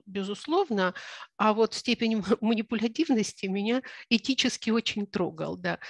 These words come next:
Это не манипулятивно, да, это раз. И, во-вторых,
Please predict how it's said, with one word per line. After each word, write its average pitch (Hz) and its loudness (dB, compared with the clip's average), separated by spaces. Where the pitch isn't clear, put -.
Это 302 2
не 233 4
манипулятивно, 180 -4
да, 190 -6
это 226 0
раз. 330 2
И, 247 2
во-вторых, 269 4